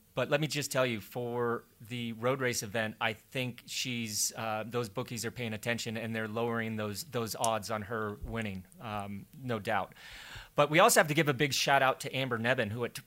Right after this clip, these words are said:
forty-four years old came very close to finishing on the podium. She finished fourth place. We heard that she had some mechanical issues during a ride, but she battled through it like an experienced professional that she is.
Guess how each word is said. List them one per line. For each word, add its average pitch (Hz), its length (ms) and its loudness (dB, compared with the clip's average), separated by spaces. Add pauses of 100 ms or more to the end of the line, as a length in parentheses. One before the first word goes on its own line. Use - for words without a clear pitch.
forty-four 175 540 -2
years 143 280 -2
old 123 300 2
came 131 180 -4
very 131 220 2
close 131 300 -2
to 127 240 -4
finishing 123 400 -4
on 113 160 2
the 107 100 -4
podium. 104 480 -4 (260)
She - 140 -8
finished 131 320 -2
fourth 123 300 -2
place. 101 360 -4
We 131 120 -2
heard 165 180 4
that 147 140 -4
she 156 100 -2
had 135 160 4
some 131 140 -4
mechanical 131 500 -2
issues 120 320 -4
during 117 240 -4
a 113 40 -4
ride, 113 420 4 (340)
but - 140 -4
she 139 100 -2
battled 135 480 4
through 123 280 -2
it 120 140 0
like 117 200 -2
an 117 80 -6
experienced 120 500 -6
professional 113 500 -2
that 101 160 -6
she 101 200 -8
is. 95 380 -2